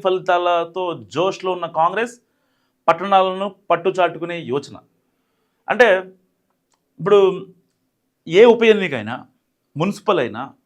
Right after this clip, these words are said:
లేక సర్పంచ్ అయినా, ఈ స్థానిక సంస్థలైనా, ఏ స్థానిక సంస్థల ఎలక్షన్స్ అయినా సరే,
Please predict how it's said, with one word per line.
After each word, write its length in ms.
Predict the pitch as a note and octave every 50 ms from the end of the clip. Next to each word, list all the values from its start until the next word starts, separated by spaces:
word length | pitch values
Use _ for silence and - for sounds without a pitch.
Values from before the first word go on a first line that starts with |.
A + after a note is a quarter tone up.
| _ _ _ _ _ - -
లేక 100 | F3+ F3
సర్పంచ్ 500 | - - F#3 F3+ F3+ G#3+ A3 G#3 - F#3
అయినా, 300 | C#3+ A2+ A2+ B2 B2+ - _ _ _ _ _ _ _ _ _ _ _ _ _ _ _ _ -
ఈ 360 | G3 G#3 G#3 G#3 G3+ G3+ G3
స్థానిక 340 | F#3+ - G3 F#3+ G3+ G#3+ G#3
సంస్థలైనా, 460 | G#3+ G3+ F3 D#3+ D#3+ E3 D3 D3 D#3+
ఏ 460 | E3 E3+ F#3 G3 G#3+ A3 A3+ A3 A3
స్థానిక 340 | G#3+ G#3+ G3 F3 F3 F3 D#3
సంస్థల 280 | C#3 C#3 B2 A#2+ A2+
ఎలక్షన్స్ 400 | A#2 G#2+ G#2 G2+ - G#2 F2 E2+
అయినా 160 | F2+ D#2+ E2 E2+
సరే, 200 | E2+ E2 _